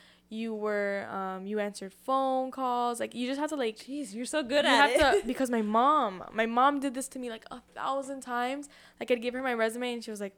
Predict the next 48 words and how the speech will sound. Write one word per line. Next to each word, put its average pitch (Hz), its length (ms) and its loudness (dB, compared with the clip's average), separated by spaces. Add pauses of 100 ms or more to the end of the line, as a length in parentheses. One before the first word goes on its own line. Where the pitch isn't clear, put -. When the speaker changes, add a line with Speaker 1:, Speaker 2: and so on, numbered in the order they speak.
Speaker 1:
"Mm." 202 260 -8 (420)
And 214 80 -12
she'd 226 180 -6
write 220 160 0
the 208 80 -10
whole 190 160 -8
thing. 185 320 -14 (140)
And 208 80 -12
I - 20 -10
was 214 80 -10
like, 226 180 -14
"Wait, 233 120 2
but 233 40 2
Speaker 2:
Um, 220 440 2
Speaker 1:
what?" 392 460 -8
Speaker 2:
when 214 140 -8
I 220 60 -8
get 240 120 -8
to 269 40 -10
that 285 120 -6
time, 254 180 -4
I'm 240 40 -6
gonna 202 140 -8
call 190 140 -8
your 190 80 -8
mom 185 160 -8 (100)
and 208 80 -16
be 180 80 -12
like, 185 220 -14 (260)
<laughs> - 280 -20
"Bro, 302 200 -10
can 269 140 -10
I, 262 160 -8
uh, 269 140 -6 (160)
help? - 220 -10
Can 294 140 -8
you 285 80 -2
help 254 100 -4
me 320 60 -2
with 294 100 -4
this?" 311 180 -12 (200)
Speaker 1:
'Cause 277 180 4
it's 269 240 0
all 247 200 6
about 269 220 2
the 247 100 0
way 214 180 2
you, 202 540 -8